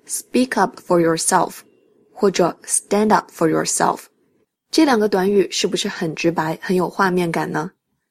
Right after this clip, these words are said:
Speak up for yourself，speak up for yourself，为自己说话。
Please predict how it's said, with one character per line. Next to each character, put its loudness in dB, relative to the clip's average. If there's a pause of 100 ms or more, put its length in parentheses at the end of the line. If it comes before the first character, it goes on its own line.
Speak 0
up 0
for 0
yourself，speak -2
up -2
for 0
yourself， 0 (800)
为 6
自 -2
己 -4
说 -2
话。 -4